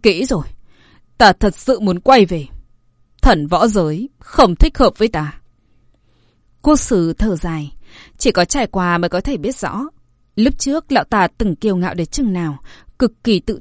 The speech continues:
tin với thiên phú của bản thân. Lão ta cho rằng chỉ cần bản thân có thể đi vào thần võ giới, cho dù có người trợ giúp hay không,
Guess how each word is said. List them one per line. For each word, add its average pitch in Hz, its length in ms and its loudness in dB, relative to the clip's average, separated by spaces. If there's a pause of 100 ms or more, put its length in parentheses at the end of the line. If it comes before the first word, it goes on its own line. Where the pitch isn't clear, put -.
tin 202 180 0
với 175 100 -6
thiên 262 200 -2
phú 175 240 -2
của 302 140 -8
bản 190 180 -4
thân. 170 220 -6 (440)
Lão 196 160 0
ta 196 160 0
cho 196 180 -2
rằng 175 280 -4
chỉ - 140 -6
cần 180 220 -4
bản 165 180 -2
thân 185 180 -2
có 190 80 -4
thể 277 160 -4
đi 202 160 -2
vào 175 180 -2
thần 180 180 -8
võ - 180 -12
giới, 185 380 -8 (320)
cho 208 220 4
dù 185 200 0
có 170 180 0
người 254 200 0
trợ - 240 -6
giúp 320 200 -4
hay 254 140 2
không, 180 260 -4